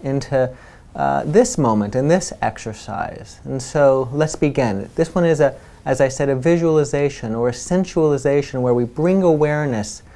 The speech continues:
into the senses. In this case, it'll be the three senses of sight, sound,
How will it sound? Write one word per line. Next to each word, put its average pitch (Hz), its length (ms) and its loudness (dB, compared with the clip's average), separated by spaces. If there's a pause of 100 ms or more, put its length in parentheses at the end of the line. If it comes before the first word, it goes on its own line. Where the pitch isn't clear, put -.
(460)
into 196 280 4
the 156 100 4
senses. 202 680 0
In 120 100 -2
this 147 220 2
case, 117 340 0
it'll 120 140 0
be 113 340 -2 (100)
the 123 80 -4
three 143 280 0
senses 127 460 -2
of 113 100 0
sight, 131 420 0 (600)
sound, 120 600 -2